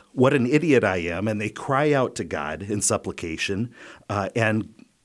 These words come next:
in God's mercy, he reaches down. When they finally kind of learned their lesson, he reaches down and saves them.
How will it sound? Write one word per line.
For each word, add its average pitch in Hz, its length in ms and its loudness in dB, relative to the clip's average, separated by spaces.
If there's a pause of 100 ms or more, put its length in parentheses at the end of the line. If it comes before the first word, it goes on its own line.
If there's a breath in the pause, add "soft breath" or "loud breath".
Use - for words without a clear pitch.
(120)
in 131 260 0
God's 120 380 -2
mercy, 117 600 2
he 117 220 -4
reaches 143 580 0
down. 123 460 0
When 107 120 -2
they 117 120 4
finally 185 500 4
kind 196 280 2
of 165 100 -2
learned 180 220 2
their 156 120 4
lesson, 143 460 0
he 131 120 -2
reaches 131 600 -4
down 110 280 0
and 120 160 2
saves 254 460 -2
them. 78 300 -6